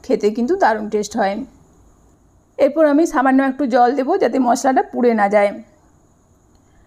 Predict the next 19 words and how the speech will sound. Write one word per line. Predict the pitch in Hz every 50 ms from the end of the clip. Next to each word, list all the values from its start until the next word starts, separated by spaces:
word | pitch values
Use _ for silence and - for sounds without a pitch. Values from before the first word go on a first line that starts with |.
| _ -
এই | 269 285 285
রান্নাতে | 285 277 277 277 285 262 294
কিন্তু | 277 - 294 285 349 320
খুব | 294 - 269 220
বেশি | 247 247 247 -
পরিমাণে | 262 247 247 247 247 247 247 233
জল | 247 247 247 247
দেওয়ার | 254 254 262 262
প্রয়োজন | 262 269 262 254 247 262 262
নেই। | 269 294 427 523 - - _ _ _ _ _ _ _ -
আমি | 247 254 254
অল্প | 254 247 247 240 254
একটু | 262 262 262 277 262
জল | 220 233 226 233 226
দিয়ে | 226 262 320
নাড়াচাড়া | 302 233 220 226 226 240 240 240
করে | 247 247 247
মিশিয়ে | 240 240 240 226 - 254 240
দিচ্ছি। | 247 254 233 - - 403 403 -